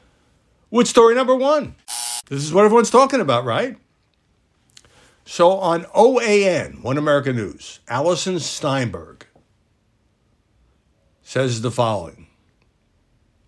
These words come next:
America's pop star celebrity sweetheart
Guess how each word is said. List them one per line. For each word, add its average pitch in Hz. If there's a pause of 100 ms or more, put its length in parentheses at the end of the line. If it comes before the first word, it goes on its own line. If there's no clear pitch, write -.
(1080)
America's 214
pop -
star 165
celebrity 117
sweetheart 87